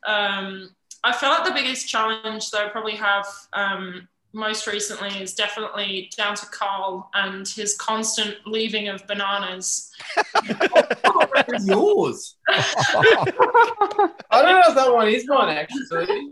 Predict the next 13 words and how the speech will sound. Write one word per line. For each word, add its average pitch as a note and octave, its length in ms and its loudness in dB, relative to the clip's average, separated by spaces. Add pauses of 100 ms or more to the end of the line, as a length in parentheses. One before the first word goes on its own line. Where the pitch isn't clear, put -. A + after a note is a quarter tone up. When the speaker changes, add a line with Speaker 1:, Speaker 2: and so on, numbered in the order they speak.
Speaker 3:
I G3 140 0
think C4 200 -10
it's B3 260 -10 (160)
Freya's. - 1000 -4 (540)
Speaker 1:
There's D#4 340 2
always D#4+ 520 0
a C#4 120 -2
banana, B3 540 -2
<laughs> - 40 -6
and - 420 -4
it's - 280 -6
always A#3+ 380 -2 (120)
Speaker 3:
Yeah. B2+ 300 -8